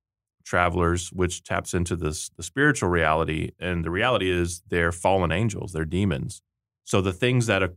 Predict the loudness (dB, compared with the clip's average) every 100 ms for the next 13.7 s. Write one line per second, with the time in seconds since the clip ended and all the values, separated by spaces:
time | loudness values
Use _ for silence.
0 | _ -2 -2 0 0 0 0 0 -2 -12
1 | _ _ _ _ _ _ 0 2 2 0
2 | -4 _ _ _ _ -20 _ 0 2 0
3 | 0 0 4 4 4 2 0 0 -2 0
4 | 2 2 0 -2 0 2 0 0 0 2
5 | 2 2 0 0 0 0 0 -2 -2 -2
6 | -2 -2 -4 -10 -12 _ _ -2 0 2
7 | 2 0 0 -2 0 2 2 0 -2 -8
8 | -2 2 2 0 -2 -6 -8 -4 -4 -4
9 | -6 -6 -6 -8 -6 -6 -10 _ _ _
10 | _ _ _ _ 0 2 2 0 0 2
11 | 2 0 -4 0 0 0 0 0 -2 -2
12 | -4 -2 -2 -2 -4 -4 -4 -2 0 0
13 | 0 0 0 -2 2 0 0